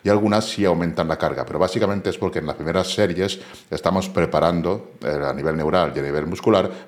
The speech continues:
para esa serie efectiva que ya va a ser con la máxima cantidad de carga. Si lo haces así, puedes aumentar la carga, pero porque las primeras series son de aproximación o de calentamiento.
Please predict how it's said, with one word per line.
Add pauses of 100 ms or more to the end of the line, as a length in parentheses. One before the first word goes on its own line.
para
esa
serie
efectiva
que
ya
va
a
ser
con
la
máxima
cantidad
de
carga.
Si
lo
haces
así, (280)
puedes
aumentar
la
carga,
pero
porque
las
primeras
series (220)
son
de
aproximación
o
de
calentamiento.